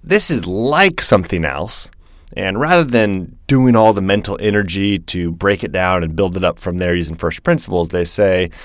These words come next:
"Well, it's like something else, so I'm gonna assume it's, you know, pretty much similar to that. I'm assuming it works basically the same."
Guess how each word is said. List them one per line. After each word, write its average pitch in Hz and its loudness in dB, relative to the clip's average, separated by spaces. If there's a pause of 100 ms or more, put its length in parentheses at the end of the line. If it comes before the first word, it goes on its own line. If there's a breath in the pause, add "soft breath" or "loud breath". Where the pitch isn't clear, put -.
(380 loud breath)
"Well, - 0
it's 120 0
like 156 2
something 143 0
else, 127 4
so 123 -2
I'm 120 4
gonna 123 4
assume 127 2
it's, - 0 (340)
you 104 -4
know, 85 -2 (120)
pretty 135 2
much 110 4
similar 95 0
to 85 -8
that. - -4
I'm 90 -2
assuming 151 2
it 92 2
works 110 2
basically 90 -4
the 80 -8
same." - -10